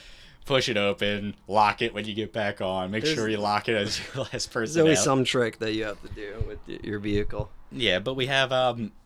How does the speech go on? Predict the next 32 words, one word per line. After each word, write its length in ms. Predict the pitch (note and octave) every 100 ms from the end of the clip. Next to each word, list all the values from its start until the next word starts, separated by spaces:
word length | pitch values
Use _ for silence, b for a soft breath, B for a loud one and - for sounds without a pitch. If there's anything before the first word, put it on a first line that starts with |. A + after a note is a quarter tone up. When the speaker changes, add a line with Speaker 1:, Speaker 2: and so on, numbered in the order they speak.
| - _ - _ -
Speaker 1:
uh, 220 | A2 A2+
when 140 | A#2 C3
we 80 | B2
first 300 | F#3 A3 -
got 240 | A#2 G#2+
it, 180 | G#2 G#2 - - _ _ _ -
it 80 |
was 140 | A2 G2
very 240 | A#2 A2+
interesting, 760 | A2 G2+ F#2+ F2+ - F#2+ F#2+ F#2+
uh, 220 | G2 F2 F2
how 140 | F#2+
we 80 | E2+
did 180 | F2+ E2+
things. 320 | E2+ E2+ -
We 100 | F2
had 440 | F#2 F2 E2+ D#2 b b b b b -
four 420 | - - C#3 F3+
bunks, 680 | - A2 F2+ E2+ - - - - - - _ -
and 180 | G2+ G2
someone 320 | - A#2+ A2+
was 140 | G2+
sleeping 400 | - A2+ G#2 G2
on 120 | F#2+ E2+
the 60 |
floor, 520 | - G2 F#2 E2 D#2+
and 160 | D#2+ F#2
the 40 |
bunks 400 | F#2 G#2 G2 -
are, 240 | F2+ E2+ E2+
uh, 140 | E2 E2
these, 440 | E2 D#2+ E2